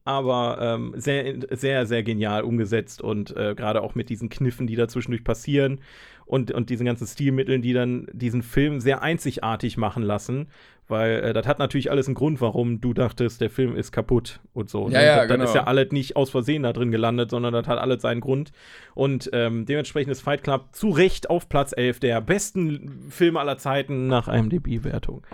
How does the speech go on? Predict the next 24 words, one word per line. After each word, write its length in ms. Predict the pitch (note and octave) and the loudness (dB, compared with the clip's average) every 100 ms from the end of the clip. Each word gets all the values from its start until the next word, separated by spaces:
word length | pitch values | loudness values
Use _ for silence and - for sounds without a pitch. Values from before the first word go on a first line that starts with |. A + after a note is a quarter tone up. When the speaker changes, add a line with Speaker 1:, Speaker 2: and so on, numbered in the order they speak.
| - - - - | -20 -20 -18 -6
Speaker 2:
Ich 120 | B2+ | 0
muss 100 | E3 | 4
Speaker 1:
Ähm, 80 | F#3 | 4
Speaker 2:
auch 40 | |
sagen, 340 | C#3+ D#3 E3+ D3+ | 6 6 4 4
beide, 340 | D#3 F3 F3 | 6 6 4
beide 440 | A#2+ C#3+ D#3 D#3+ - | 2 0 2 -2 -4
Hauptdarsteller, 580 | - C3+ D3 C#3 - C3 | -6 -6 -2 -4 -2 -2
hast 140 | B2+ | -2
du 20 | B2+ | -4
ja 60 | |
auch 80 | B2 | -6
gesagt, 240 | B2+ A#2 A#2 | -4 -6 -4
sind 220 | A#2 A#2+ _ _ - | -8 -8 _ _ -18
sehr, 240 | - B2+ D#3+ | -2 2 4
sehr 100 | C#3 | 2
schön 160 | - C3+ | 0 -4
gecastet. 540 | A#2+ B2 B2+ - D3+ | -2 0 0 0 -6
Sowohl 260 | C3 B2 C#3 | -4 -2 -2
Brad 260 | C3 C3+ - | 2 0 0
Pitt, 180 | E3+ D#3+ | -4 -4
der, 80 | |
glaub 200 | B2+ C3+ | 0 2
ich, 200 | C3+ C3 | 2 -2